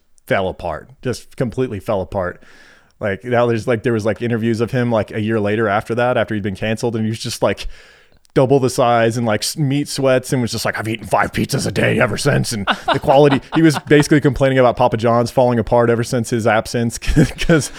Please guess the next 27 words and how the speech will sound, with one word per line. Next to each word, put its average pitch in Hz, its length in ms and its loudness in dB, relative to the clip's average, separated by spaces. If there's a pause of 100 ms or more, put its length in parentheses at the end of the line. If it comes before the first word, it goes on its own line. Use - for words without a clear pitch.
(220)
the 147 80 -2
quality 123 340 2
control's 123 460 2
not 120 220 2
there. 120 140 4
He's 117 100 2
like, 117 100 0
"I've - 140 0
eaten 127 120 -2
five 104 320 2
Papa 117 260 2
John's 110 280 0
and 98 80 -6
they're 107 80 0
not 107 160 2
the 104 60 -10
same." 104 400 0 (260)
<laughs> - 0 -
The - 1080 2
guy's 143 280 0
a 160 60 0
complete 143 460 0
mess. 104 280 -4 (800)
Oh, 135 340 2
it's 123 120 -2
so 117 240 0
fun. 107 320 -2